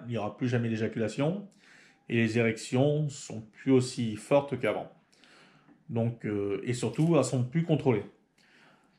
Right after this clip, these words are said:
Donc il y a quand même des moyens alternatifs, donc il y a les médicaments, style Viagra et dérivés, qui sont quand même assez chers et non remboursés. Donc à savoir que quatre comprimés,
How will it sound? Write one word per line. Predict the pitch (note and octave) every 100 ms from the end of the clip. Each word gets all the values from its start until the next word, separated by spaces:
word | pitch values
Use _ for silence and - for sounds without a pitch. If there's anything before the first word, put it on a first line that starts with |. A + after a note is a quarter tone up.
| _ -
Donc | A#2+ C3 B2+ B2+
il | B2
y | A#2+
a | A#2 A2+
quand | A2 C#3+
même | C3 B2+
des | B2
moyens | B2 B2+ A#2+
alternatifs, | A2+ A#2 A2+ A2+ E3+ G#3+ - - B2+
donc | A2 G#2+ A#2+
il |
y |
a | A2
les | A2
médicaments, | A2+ A2+ A#2+ C#3 F3 G3+ G3+
style | - - A2+
Viagra | G#2+ G#2+ A#2 A#2 A#2
et | A2+ G#2 G2+
dérivés, | G2+ A2 G#2+ A#2 D#3+ G3+ - _ _ _ _ _ _ _
qui | -
sont | B2
quand | A2+ A2+
même | A2
assez | G#2+ B2
chers | B2 F3+ F#3+ F#3+ C3+
et |
non | D3+
remboursés. | D#3 D3+ D3 A#2+ A2 A#2+ A2
Donc | A2+
à | A2+
savoir | A#2 A#2 C#3 C#3
que | A#2 G#2+ -
quatre | - C3
comprimés, | C#3 B2+ C3 C3 F3+ G#3